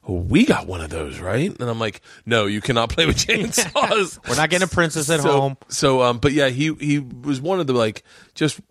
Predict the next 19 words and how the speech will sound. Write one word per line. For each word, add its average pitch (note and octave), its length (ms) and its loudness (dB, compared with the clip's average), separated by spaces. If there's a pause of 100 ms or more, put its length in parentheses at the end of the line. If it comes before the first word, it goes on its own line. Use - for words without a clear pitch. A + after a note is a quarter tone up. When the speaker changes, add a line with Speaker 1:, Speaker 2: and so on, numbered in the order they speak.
(120)
Speaker 1:
and C3+ 140 2
I C3 140 4
just C3 220 -2
had A#2+ 240 2
to, A#2 280 0
at F#2 60 0
one A#2+ 140 0
point, C#3 220 -2
I - 20 -4
had A2 80 -6
to A2 60 -6
go, A2+ 80 -2
"Listen, A#2+ 260 -2
man, A2 180 0
we A2+ 100 -2
can't A2 180 0
be G#2+ 60 -4
friends A2+ 280 -4
anymore." G2 320 2